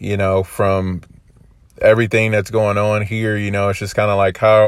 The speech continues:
all these different points matched up. It's like, so Zechariah is gonna be chosen.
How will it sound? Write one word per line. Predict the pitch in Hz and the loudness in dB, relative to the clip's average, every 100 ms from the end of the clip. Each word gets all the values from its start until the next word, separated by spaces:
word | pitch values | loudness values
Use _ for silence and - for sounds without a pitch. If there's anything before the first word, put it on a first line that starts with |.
| - | 4
all | 101 107 | 4 2
these | 104 101 | 0 -6
different | 90 98 95 - | -6 -8 -8 -6
points | 110 90 | -6 -6
matched | 92 95 98 - 110 | -4 0 0 0 4
up. | 104 90 _ - - _ | 4 4 _ -20 -20 _
It's | - 101 | -4 2
like, | 95 90 - _ _ - | 2 2 -6 _ _ -12
so | - 107 101 101 98 69 78 | 2 4 4 4 0 -4 -2
Zechariah | 104 104 107 104 110 110 | 2 2 4 6 6 6
is | |
gonna | 110 104 | 2 -6
be | 98 | -6
chosen. | 95 - 156 165 147 143 147 143 139 131 | -4 4 4 4 0 -2 0 0 -2 -6